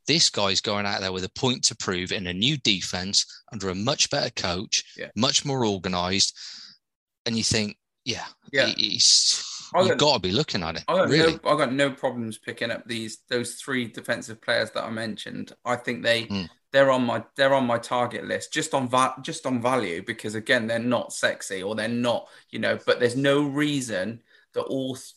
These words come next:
Speaker 2: that, that we wouldn't see all three of them. Also, there's, there's the fact that, you know, Robert Saleh is gonna need leaders out there.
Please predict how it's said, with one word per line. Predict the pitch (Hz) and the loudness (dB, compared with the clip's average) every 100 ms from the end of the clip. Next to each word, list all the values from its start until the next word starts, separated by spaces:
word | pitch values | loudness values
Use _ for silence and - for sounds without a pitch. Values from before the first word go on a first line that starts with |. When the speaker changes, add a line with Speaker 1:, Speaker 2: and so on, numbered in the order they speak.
| - | 0
Speaker 2:
that, | 123 - | 2 2
that | 117 | -2
we | 120 123 | 2 2
wouldn't | 127 127 120 - | 2 0 -2 -4
see | - 120 95 104 120 _ _ _ 135 | 0 2 0 -2 -8 _ _ _ -4
all | 127 123 | -2 -2
three | - 143 123 | -2 0 0
of | |
them. | 113 107 - - - | 0 -4 -6 -14 -2
Also, | 175 208 - 123 | 0 2 2 2
there's, | 135 127 | 2 0
there's | 143 131 | -2 -2
the | 135 | -6
fact | - 151 - - 131 | -4 -4 -4 -4 2
that, | 127 - _ _ _ | 2 0 _ _ _
you | 131 | 0
know, | 127 127 - - | 2 0 -4 0
Robert | 160 185 - | 2 2 0
Saleh | - 170 147 113 | -4 0 0 0
is | 117 | -4
gonna | - 135 131 | -2 0 2
need | 135 127 135 | 2 0 0
leaders | 143 127 113 107 | 0 2 0 -2
out | 82 | -6
there. | - 87 | -6 -8